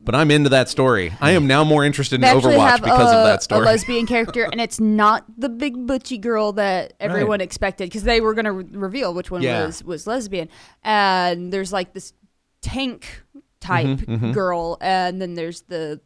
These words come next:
Speaker 2: slight, flashy run around teleport place. And it was, they revealed that it was the flashy teleporty.
Speaker 3: That's cool.
Speaker 1: Yeah, it's exciting.
Speaker 3: That's very
Speaker 2: And
Speaker 3: neat.
Speaker 2: so th-, they didn't go with the traditional, "Oh, it's, it's gonna be the butchy one,"
Speaker 3: Yeah.
Speaker 2: obviously. You know, so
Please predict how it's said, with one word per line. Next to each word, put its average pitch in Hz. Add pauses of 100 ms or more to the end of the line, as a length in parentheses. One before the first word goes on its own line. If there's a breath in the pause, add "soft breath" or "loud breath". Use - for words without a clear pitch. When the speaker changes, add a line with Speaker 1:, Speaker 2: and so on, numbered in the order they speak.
Speaker 2:
slight, - (280)
flashy 180
run 165
around 165 (140)
teleport 156
place. 160
And 170
it 170
was, 151 (280)
they 175
revealed 170
that 160
it 143
was 156
the 147 (520)
flashy 170 (100)
teleporty. 156 (180)
Speaker 3:
That's 131
cool. 175
Speaker 1:
Yeah, 339
it's 330
exciting. 214
Speaker 3:
That's 139
very 147
Speaker 2:
And 107
Speaker 3:
neat. 90
Speaker 2:
so 208
th-, 196
they 220
didn't 226
go 220
with 196
the 208
traditional, 202
"Oh, 180
it's, 175 (100)
it's -
gonna 165
be 156 (640)
the 170
butchy 156
one," 139 (220)
Speaker 3:
Yeah. 98
Speaker 2:
obviously. 151 (400 loud breath)
You 185
know, 160 (160)
so 147